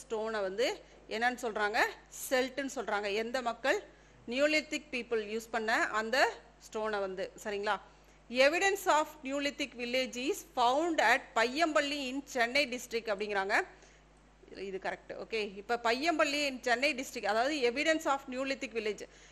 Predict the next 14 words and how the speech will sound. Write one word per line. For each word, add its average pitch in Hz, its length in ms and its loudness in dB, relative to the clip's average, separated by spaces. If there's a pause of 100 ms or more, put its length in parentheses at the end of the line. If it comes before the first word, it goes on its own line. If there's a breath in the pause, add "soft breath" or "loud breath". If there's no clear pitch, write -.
(180 loud breath)
இந்த 240 100 -2 (140)
Neolithic 339 560 -2
village 262 420 0
வந்து 247 200 -2 (180)
இ-, 254 180 -4 (120)
அ, - 20 4 (160)
கண்டுபிடிச்சதுக்கு, 240 680 0 (240)
இங்கே 254 300 2
தான் 285 160 2
கண்டுபிடிச்சாங்க, 240 640 0 (100)
இந்த 220 140 -2 (120)
பையம்பள்ளியில 240 600 2
கண்டுபிடிச்சிருக்காங்க 226 680 -2
அப்படிங்கிறதுக்கான 220 680 0